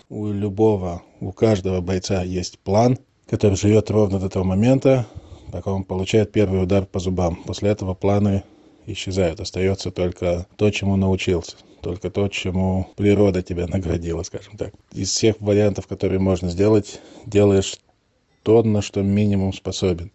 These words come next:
И общая твоя задача сделать так, чтобы твой минимум завтрашний, э, превышал тот уровень того, в-, тех возможностей, которые у тебя сегодня есть на уровне максимум.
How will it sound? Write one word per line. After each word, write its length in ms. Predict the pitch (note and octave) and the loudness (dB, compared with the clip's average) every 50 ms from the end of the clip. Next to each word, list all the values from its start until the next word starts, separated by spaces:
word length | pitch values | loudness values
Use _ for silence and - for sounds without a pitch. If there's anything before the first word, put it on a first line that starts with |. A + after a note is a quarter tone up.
| _ - | _ -12
И 160 | - - G2+ | -4 2 4
общая 360 | G#2 A2 G#2+ G#2+ - - G2 F#2+ | 6 6 6 4 2 -4 -6 -4
твоя 220 | - G2 G2 G2 | 0 0 0 2
задача 360 | F#2+ G2 G#2 A#2 A#2 - G2+ | 2 2 4 2 2 2 -2
сделать 300 | F#2 F#2+ G#2 G2 G2 F#2+ | -2 0 2 2 2 0
так, 180 | - G#2 G#2 - | 0 -4 -4 -2
чтобы 220 | - G2 F#2+ F#2+ | -4 -6 -6 -6
твой 240 | F#2 - F#2+ F#2+ F#2+ | -6 -4 -2 -2 0
минимум 480 | G2 G#2+ A#2 A#2+ A#2 G#2 F#2+ F2+ F2 - - - - - - - - - - _ _ _ _ _ _ - | 2 2 2 2 4 4 2 0 -2 -6 -10 -20 -20 -20 -20 -20 -20 -20 -20 _ _ _ _ _ _ -6
завтрашний, 640 | - G2 F#2 F2 - - - - - - F2 F#2 _ _ _ _ | 0 0 0 0 0 -6 -12 -10 -10 -10 -10 -12 _ _ _ _
э, 240 | - - - - G2+ | -16 -16 -12 -12 -12
превышал 480 | - - G#2 G2+ G#2 - - A#2 A2 | -4 -2 0 0 0 2 2 2 2
тот 220 | G2+ - G2+ - A2+ | 2 2 -2 0 2
уровень 320 | G#2+ G#2 G2+ F#2+ F#2 F#2 | 2 2 2 0 0 -2
того, 420 | - F#2+ F#2+ G2+ A2+ B2 B2+ B2 - - - | -4 -4 0 4 4 4 4 2 -2 -14 -16
в-, 260 | - G2+ G2 F#2+ G#2 - | -14 -12 -12 -12 -12 -8
тех 200 | - - A#2+ A#2 | 0 2 2 2
возможностей, 460 | A#2 A2 G2 G#2 G2+ F#2 - - F#2 | 2 0 0 0 -2 -4 -4 -10 -12
которые 300 | - F#2 - G2 G2 F#2+ | -12 -10 -8 -8 -8 -8
у 80 | - - | -10 -10
тебя 200 | F#2+ F#2+ G2+ G2 | -4 -2 -2 -2
сегодня 500 | - - - G2 G2 G#2 G2+ F#2+ F#2+ F#2 | -2 -2 -4 2 4 4 4 4 2 0
есть 300 | F#2 F#2 F#2+ G2 - - | 0 0 -2 -2 -4 -4
на 80 | F#2 | -2
уровне 340 | F2+ F#2+ F#2+ F#2 F2+ F2 F2+ | 0 0 0 0 -2 -2 -2
максимум. 480 | F2+ F2+ F2 F2 - - - F#2 F2 | 0 0 -2 -2 -4 -8 -10 -10 -12